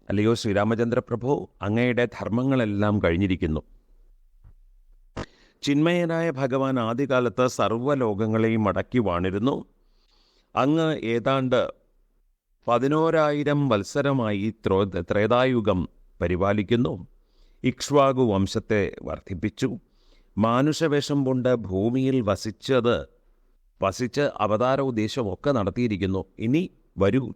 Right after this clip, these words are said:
തിരിച്ചു വരൂ." യമധർമ്മൻ വിളിക്കുകയാണ് ശ്രീരാമദേവനെ, "മതി ശ്രീരാമദേവ,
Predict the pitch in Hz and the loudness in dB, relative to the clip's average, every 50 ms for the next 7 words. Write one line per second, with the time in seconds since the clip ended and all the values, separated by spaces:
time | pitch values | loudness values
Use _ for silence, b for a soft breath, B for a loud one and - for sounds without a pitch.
0 | _ - 113 110 120 120 - - - 175 143 107 90 85 92 95 90 71 - - | _ -6 -2 0 0 0 -2 -2 0 0 0 0 0 0 -2 -2 -2 -2 -6 -8
1 | _ - 92 104 123 120 143 143 156 160 160 151 139 143 139 - 165 170 151 139 | _ -6 -4 -2 -2 0 0 0 0 0 0 0 0 0 0 0 0 0 0 0
2 | 117 - - - - - 127 123 131 131 131 127 123 120 113 110 104 90 87 104 | -2 -4 -6 -8 -6 -4 -2 0 2 2 2 2 2 2 2 0 -2 -2 -2 -2
3 | 110 117 151 170 - - 104 - 127 110 110 113 113 117 113 123 117 117 | 0 0 0 0 0 -2 -6 -4 -4 -2 -2 0 0 0 0 0 0 0